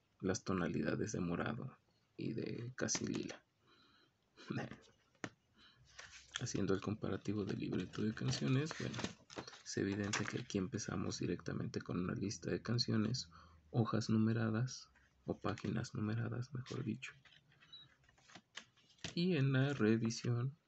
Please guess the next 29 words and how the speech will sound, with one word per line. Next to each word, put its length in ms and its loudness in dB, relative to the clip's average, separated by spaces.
del 160 0
dos 180 -2
mil 180 4
veintiuno, 420 2
bueno, 280 0
se 120 -4
fueron 300 2
directamente 720 -2
a 40 -2
las 220 -4
canciones. 580 -10
Aunque 560 2
la 200 2
letra 360 0
se 120 -4
parece, 480 0
pues 300 -8
no 220 -2
es 180 -6
la 120 -8
misma 400 -6
letra. 360 -8
Y 200 4
la 160 -6
foto 280 0
central 460 4
que 80 2
todos 340 0
conocemos 760 0